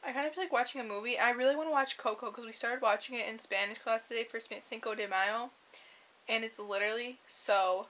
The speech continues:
good. But we only got, like, forty minutes in.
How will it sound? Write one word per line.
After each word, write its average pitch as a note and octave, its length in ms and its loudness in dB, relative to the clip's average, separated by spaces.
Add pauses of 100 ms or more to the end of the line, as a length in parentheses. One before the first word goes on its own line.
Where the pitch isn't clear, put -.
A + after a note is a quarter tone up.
good. E3+ 240 2
But G3 100 -10
we G3+ 100 -4
only G#3 140 -2
got, A#3+ 140 2
like, A3 280 0 (1300)
forty A3 380 -4
minutes G#3+ 340 -6
in. A3 520 -6